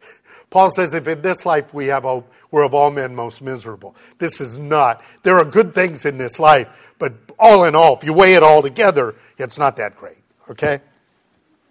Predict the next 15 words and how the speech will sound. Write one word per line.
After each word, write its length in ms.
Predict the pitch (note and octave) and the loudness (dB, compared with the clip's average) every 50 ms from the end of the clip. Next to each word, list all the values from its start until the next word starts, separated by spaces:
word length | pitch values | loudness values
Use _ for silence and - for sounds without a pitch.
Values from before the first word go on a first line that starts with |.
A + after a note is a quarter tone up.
| _ - - _ _ _ _ _ _ _ _ _ _ _ _ _ _ _ | _ -20 -20 _ _ _ _ _ _ _ _ _ _ _ _ _ _ _
He 100 | - G3+ | -6 -4
says, 320 | F#3+ - G3+ F#3 D#3 C3+ B2+ | -2 0 0 0 0 -4 -2
"We're 220 | E3 A3 A#3 G#3+ | 2 4 6 6
of 100 | F3+ D#3 | 6 6
all 240 | G3 G#3+ A3+ A3+ G#3 | 8 8 8 8 8
men 320 | G3 F#3 F3 E3+ D#3+ E3 | 4 2 0 -2 -2 -6
to 140 | - - D#3 | -12 -14 -12
be 160 | D3 D#3 C#3+ | -10 -10 -10
pitied 440 | - - F#3+ G3+ D#3 D#3+ C#3 A#2 A#2 | -6 0 0 0 2 0 -2 -6 -6
if, 320 | C3 B2+ - - _ _ _ | -8 -8 -8 -10 _ _ _
if 240 | - D3 C3+ - F3 | -2 -2 -2 0 2
our 200 | D3+ C#3 C#3+ C#3 | 4 4 4 6
hope 260 | D3 F3 E3+ C#3+ D3 | 4 2 2 2 -2
is 180 | C3 A#2 A2 - | -10 -12 -12 -12
here." 320 | - E3+ B2 G2+ - - | -12 -12 -12 -12 -14 -16